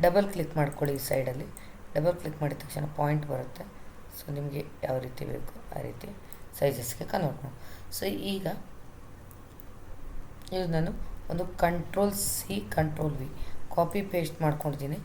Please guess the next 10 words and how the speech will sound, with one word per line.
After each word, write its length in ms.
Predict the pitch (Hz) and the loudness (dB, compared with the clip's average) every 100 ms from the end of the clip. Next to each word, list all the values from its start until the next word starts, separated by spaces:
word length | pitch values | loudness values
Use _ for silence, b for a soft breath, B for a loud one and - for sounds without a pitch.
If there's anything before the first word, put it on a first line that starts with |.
| B B - | B B 0
ಕಾಪಿ 280 | 160 165 196 196 | 2 2 0 0
ಪೇಸ್ಟ್ 240 | 175 156 - | 0 0 4
ಮಾಡಿಕೊಂಡು 420 | 156 147 151 147 - - B - - | 4 4 2 0 0 -6 B -10 -2
ಇದಕ್ಕೆ 240 | 151 151 175 160 | 0 2 4 4
ನಾನು 200 | 147 202 - - - - - - - - - - - - - - - - - 143 | 2 0 -6 -12 -14 -14 -12 -12 -12 -14 -14 -14 -14 -16 -16 -16 -12 -10 -10 0
ಬ್ಲ್ಯಾಕ್ 320 | 165 180 180 - | 10 12 12 6
ಕಲರನ್ನು 520 | 165 143 139 135 143 196 - - - | 8 8 8 6 0 -4 -8 -10 0
ಚೂಸ್ 220 | 151 147 131 | 0 2 -2
ಮಾಡ್ತಾಯಿದ್ದೀನಿ. 500 | 131 - 127 120 - - - - - - - - - - - - - - - - - - - - - 147 | -4 -4 -4 -4 -10 -12 -14 -14 -14 -14 -14 -14 -14 -12 -12 -12 -14 -14 -14 -12 -12 -12 -12 -12 -6 0
ಬ್ಲ್ಯಾಕ್. 260 | 143 127 | 2 2